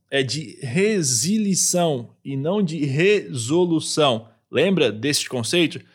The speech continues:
Então, basta ver a, a, a doutrina que a gente, a, a doutrina que tem por aí, né? São,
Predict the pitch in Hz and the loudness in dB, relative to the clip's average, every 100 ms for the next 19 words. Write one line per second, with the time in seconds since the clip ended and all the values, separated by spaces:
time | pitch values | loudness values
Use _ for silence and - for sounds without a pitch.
0 | _ _ _ 127 120 147 160 139 151 180 | _ _ _ -6 0 0 0 0 2 2
1 | - 202 185 135 139 175 180 - 151 151 | 2 2 2 2 0 2 0 0 0 2
2 | 151 147 147 135 143 156 165 160 170 180 | 2 4 4 2 2 2 0 -2 -4 -2
3 | 175 170 175 185 175 - _ _ - 147 | -4 -4 -4 -4 -6 -10 _ _ -2 -2
4 | 160 175 208 233 240 240 - 220 202 - | 0 0 0 -2 -6 -6 -4 -4 -4 -8
5 | - 202 208 196 131 135 123 - 175 190 | -2 0 2 2 0 -2 -2 -2 -2 -2
6 | 185 185 185 180 175 | -2 -2 -2 -4 -6